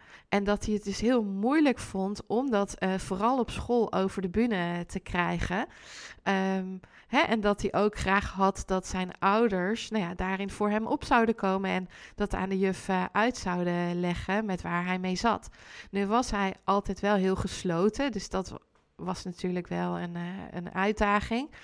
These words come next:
Ehm, maar goed, ja, met de naai kwam in ieder geval heel veel, eh, naar boven. En ook dat als het dan niet gaat zoals hij wil, dat, dat hij dan heel boos kon worden. Ehm, en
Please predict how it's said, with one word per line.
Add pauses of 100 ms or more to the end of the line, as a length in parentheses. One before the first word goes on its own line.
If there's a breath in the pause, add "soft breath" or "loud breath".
(460 loud breath)
Ehm, (540 loud breath)
maar
goed,
ja,
met
de
naai
kwam
in
ieder
geval
heel
veel,
eh, (160)
naar
boven.
En
ook
dat
als
het
dan (120)
niet
gaat
zoals
hij
wil,
dat, (200)
dat
hij
dan
heel
boos
kon
worden. (720 loud breath)
Ehm, (840 loud breath)
en